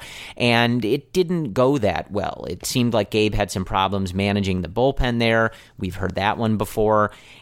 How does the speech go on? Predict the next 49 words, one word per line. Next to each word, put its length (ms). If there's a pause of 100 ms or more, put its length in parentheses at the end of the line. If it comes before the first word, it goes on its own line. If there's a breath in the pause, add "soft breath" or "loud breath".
(120)
and 460 (100)
I, 180
I 60
think 300
that, 260 (580)
you 60
know, 80
especially, 640
like, 280
and 300
this 140
is 100
kind 220
of 80
a 60
weird, 560 (140)
uh, 460 (300)
thing 400
for 180
me 220
to 40
even 680
conceptualize, 960
but, 120
like, 300 (320 loud breath)
if 140
you 80
were 100
gonna 160
go 200
with 140
a 40
manager 720
who 200
got 340
fired 760
and 380
who 160
had 140
a 60
falling 500
out 280
with 120
a 60
team 340
and 80
it 160
didn't 320
work, 440